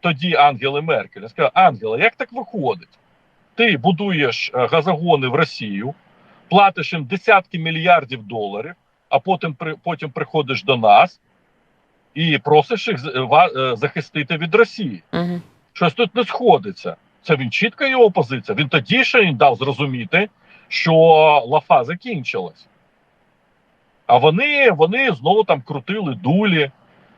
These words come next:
Speaker 1: А Меркель роб-, удавала, що начебто нічого не відбувається, і все інше. І тепер прийшов знову Трамп. Вони, ну, вони там, Байден в дійсності теж в своїй політиці, ну,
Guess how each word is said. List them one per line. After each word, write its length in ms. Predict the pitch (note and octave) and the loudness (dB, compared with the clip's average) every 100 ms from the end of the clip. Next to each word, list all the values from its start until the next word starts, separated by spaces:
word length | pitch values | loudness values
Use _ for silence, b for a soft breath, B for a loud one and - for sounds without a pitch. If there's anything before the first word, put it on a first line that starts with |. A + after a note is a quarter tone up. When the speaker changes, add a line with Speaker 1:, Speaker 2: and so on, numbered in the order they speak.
| _ - | _ -8
Speaker 1:
А 260 | - C3 C#3 | 0 4 6
Меркель 540 | C#3+ G#3+ A3+ F#3+ D#3 | 6 4 2 -2 0
роб-, 180 | D#3 C#3+ | -2 -2
удавала, 580 | D3+ C#3 D#3 F3+ G3 D#3 | -6 0 4 6 4 2
що 140 | - | -2
начебто 420 | D3+ F3 D#3 - | -2 -2 -4 -10
нічого 400 | C#3+ C3+ F#3 D3+ | -10 -8 -8 -6
не 120 | D3+ A#2+ | -6 -8
відбувається, 960 | A#2 F#2 G#2+ G#2+ C3 E3+ D#3 - A#2+ - _ _ - | -10 -10 0 4 6 4 0 -8 -10 -10 _ _ -12
і 80 | |
все 200 | C3 - | -10 -4
інше. 480 | G#3 A3+ C3+ F#2 - - _ _ _ _ _ _ _ | -4 -4 -6 -8 -12 -16 _ _ _ _ _ _ _
І 80 | - | -14
тепер 440 | G#2+ - D#3+ A#3+ C4+ | -6 0 4 2 0
прийшов 440 | F3 C#3 F3+ F3 | -6 -4 0 0
знову 360 | B2 D#3 D3+ C3+ | 0 -2 -2 -2
Трамп. 480 | - A2 A2+ E3 | 0 4 6 4
Вони, 320 | E3 F#3 A#3 F3 | 0 -2 0 0
ну, 100 | F3+ | 0
вони 460 | F#3+ F#3 F3 D#3 | 0 0 0 0
там, 260 | C3 D3 C3+ _ b b b | 2 0 0 _ b b b
Байден 540 | G3+ F#3 A3+ C4+ G3 D#3+ | -2 2 2 2 -2 -8
в 140 | B2 | -8
дійсності 600 | - F#3+ D3+ B2+ A#2 - | -12 -12 -12 -14 -14 -14
теж 260 | A2 G#3 G#3+ | 0 0 0
в 60 | |
своїй 320 | - F3 F#3 D#3+ | -2 -2 0 0
політиці, 920 | E3+ D3 A3 C4+ A3 C#3+ C3+ G#2 F#2 _ _ _ _ - | 2 2 0 -2 -4 -6 -6 -6 -6 _ _ _ _ 0
ну, 420 | F3 G#3+ D#3 | 2 4 4